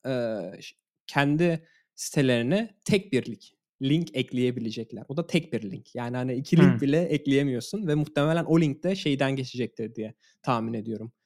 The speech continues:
Speaker 1: Bir review sürecinden geçecektir diye ya da belirli şartlar olacaktır ki, e, Apple hala o abonelik şeyini takip edebilsin diye. Çünkü şimdi bu konu da aslında önemli. Hani herkes bastırıyor Apple'a, "Ya işte biz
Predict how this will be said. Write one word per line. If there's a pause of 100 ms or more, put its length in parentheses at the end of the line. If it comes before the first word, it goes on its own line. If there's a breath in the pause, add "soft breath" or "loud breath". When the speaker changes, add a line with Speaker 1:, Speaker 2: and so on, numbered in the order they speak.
(280)
Speaker 1:
Bir
review
sürecinden
geçecektir
diye
ya
da
belirli
şartlar
olacaktır
ki, (460 soft breath)
e, (300)
Apple
hala
o
abonelik
şeyini
takip
edebilsin
diye.
Çünkü (460)
şimdi (300)
bu
konu
da
aslında
önemli.
Hani
herkes
bastırıyor
Apple'a,
"Ya
işte
biz